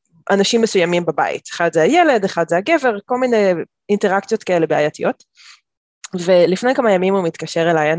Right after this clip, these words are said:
עבדנו, עשינו תהליך, הם הבינו, היה שיפור מדהים והכל, ואנחנו בקשר טוב עדיין, זאת אומרת, אנחנו עדיין גם בקשר של חברות וזה, אה, דרך הילדים, זאת אומרת, כולנו בהום סקולינג וכאלה. והבחור מתקשר אליי, והוא אומר, אני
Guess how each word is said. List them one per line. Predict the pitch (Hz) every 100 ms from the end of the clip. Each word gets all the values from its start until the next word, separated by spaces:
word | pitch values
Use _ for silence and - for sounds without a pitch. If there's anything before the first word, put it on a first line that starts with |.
| 170
עבדנו, | 196 226 240
עשינו | 233 - 214
תהליך, | 214 156 165 247 240 - -
הם | 185 170 156
הבינו, | 160 185 220 208
היה | 180 165
שיפור | - - 185 170
מדהים | 147 180 185
והכל, | 160 - 247 311 - - - -
ואנחנו | 202 202 214
בקשר | 220 262 277
טוב | 247 196
עדיין, | 196 156 127
זאת | -
אומרת, | -
אנחנו | 123 - 160
עדיין | 165 175
גם | 165
בקשר | 156 170 185
של | 180 -
חברות | 156 170 226 247 -
וזה, | 262 311 _ - - _ _ - 180
אה, | 175 170
דרך | 196 185 180
הילדים, | 170 165 170 151
זאת | -
אומרת, | -
כולנו | - 151 151 160
בהום | 151 156
סקולינג | 160 - 151 147 151
וכאלה. | - - 165 - _ - - - - _
והבחור | 185 190 190 - _ - 214 190 190 175 262 302
מתקשר | 359 - 233 180
אליי, | 160 147 156 - -
והוא | 185
אומר, | 185 185 -
אני | 190 180